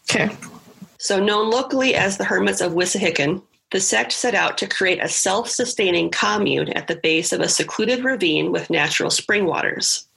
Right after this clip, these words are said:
Speaker 2: And this site would later go by the name of Hermit's Glen, because they're all about being hermits.
Speaker 1: Right. And glens are cute.
Speaker 2: It's cute.
Speaker 1: Peaceful.
Speaker 2: Makes it sound cutesy. And over time, they erected a large building for their meetings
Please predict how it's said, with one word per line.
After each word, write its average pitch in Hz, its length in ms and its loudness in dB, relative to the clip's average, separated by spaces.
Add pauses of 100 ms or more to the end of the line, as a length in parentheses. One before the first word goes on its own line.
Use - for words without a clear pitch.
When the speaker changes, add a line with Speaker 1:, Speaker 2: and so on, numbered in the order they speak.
(180)
Speaker 2:
And 175 180 0
this 247 220 0
site 190 240 0
would 190 120 0
later 175 300 2
go 170 200 0
by 165 160 0
the 165 80 -2
name 160 220 2
of 156 100 -2
Hermit's - 460 0
Glen, - 420 0 (480)
because - 300 0
they're 165 120 2
all 180 80 0
about 170 280 0
being 170 280 2
hermits. 139 600 0 (380)
Speaker 1:
Right. 233 340 2 (1040)
And 208 180 0
glens 302 380 2
are 185 80 -2 (100)
cute. 208 420 0 (500)
Speaker 2:
It's - 340 0
cute. - 560 0
Speaker 1:
Peaceful. - 800 -2
Speaker 2:
Makes 294 200 0
it - 100 -2
sound - 280 2
cutesy. - 460 0 (400)
And - 100 -2
over 277 220 2
time, 208 580 2
they 190 140 2
erected 180 400 0
a - 60 2
large 165 400 0
building 185 300 2
for 185 140 -2
their 170 140 2
meetings 175 640 2